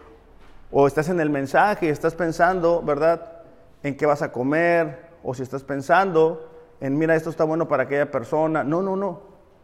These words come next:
es para ti y es para mí. El orgullo es el exagerado aprecio que uno hace de sí mismo.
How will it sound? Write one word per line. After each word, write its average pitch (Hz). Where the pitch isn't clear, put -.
es -
para 175
ti 202
y 131
es 120
para 180
mí. 175
El 180
orgullo 208
es 156
el 220
exagerado 190
aprecio 214
que 180
uno 226
hace 180
de 175
sí 220
mismo. 185